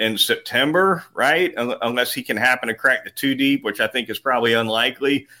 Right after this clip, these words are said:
But wait till November, Travis, right? When, when, when you got a running back out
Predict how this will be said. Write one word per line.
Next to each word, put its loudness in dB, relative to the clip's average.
But 0
wait 4
till 4
November, 4
Travis, 0
right? 2
When, -2
when, -2
when 0
you -2
got 4
a 2
running 0
back 2
out 2